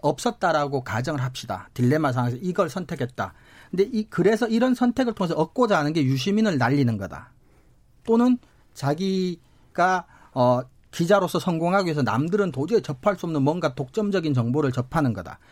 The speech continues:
그러기 위해서 나는 취재 윤리 위반 정도가 아니라 범법 행위로 비춰지는 공갈과 협박까지도 난 하겠다라는 선택을 했습니다.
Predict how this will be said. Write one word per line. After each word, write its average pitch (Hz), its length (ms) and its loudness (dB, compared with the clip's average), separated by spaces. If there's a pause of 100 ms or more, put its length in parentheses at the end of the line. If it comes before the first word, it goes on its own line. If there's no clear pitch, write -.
(180)
그러기 190 460 4
위해서 196 280 4
나는 120 460 0 (600)
취재 233 320 2
윤리 240 320 6
위반 196 300 4
정도가 143 340 2
아니라 139 240 2
범법 180 520 2
행위로 202 280 2
비춰지는 147 500 -2
공갈과 170 540 0
협박까지도 160 680 -2
난 147 160 -2
하겠다라는 185 540 -2
선택을 185 460 -4
했습니다. 175 560 0